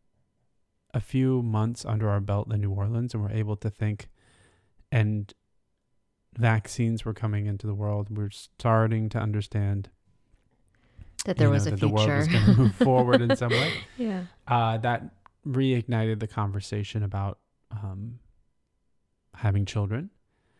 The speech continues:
Speaker 1: Uh, and in that same time, we had lived together, and we've touched on this in a previous episode.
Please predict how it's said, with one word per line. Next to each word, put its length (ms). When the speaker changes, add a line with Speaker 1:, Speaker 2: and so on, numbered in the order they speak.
Speaker 1:
Uh, 340
and 260
in 260
that 260
same 380
time, 500
we 120
had 160
lived 220
together, 340
and 80
we've 200
touched 320
on 100
this 200
in 60
a 60
previous 420
episode. 520